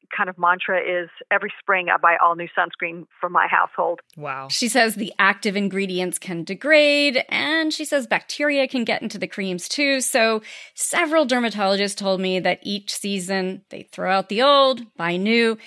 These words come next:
Speaker 3: It may seem wasteful, but the cost of not protecting your skin properly is much higher.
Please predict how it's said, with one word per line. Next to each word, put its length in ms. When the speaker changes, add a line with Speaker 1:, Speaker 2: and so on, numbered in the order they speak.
Speaker 3:
It 100
may 200
seem 320
wasteful, 500
but 280
the 80
cost 440
of 100
not 340
protecting 540
your 120
skin 340
properly 840
is 440
much 180
higher. 460